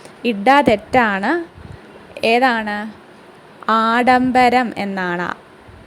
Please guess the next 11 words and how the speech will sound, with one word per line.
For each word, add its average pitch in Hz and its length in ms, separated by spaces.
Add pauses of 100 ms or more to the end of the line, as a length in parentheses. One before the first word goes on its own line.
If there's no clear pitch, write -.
(160)
മൂന്നാമത്തെ 302 720 (120)
ഡായാണ് 190 500 (160)
അതിനും 214 380
എഴുതുക. 170 320 (640)
അപ്പോൾ 233 240
ഓർത്തിരിക്കുക, 233 560 (220)
നിബിഡവും 226 580 (220)
ആഡംബരവും 214 760 (1400)
ഡ 233 40 (320)
ഏതാണ് 226 360 (100)
എന്ന് 285 140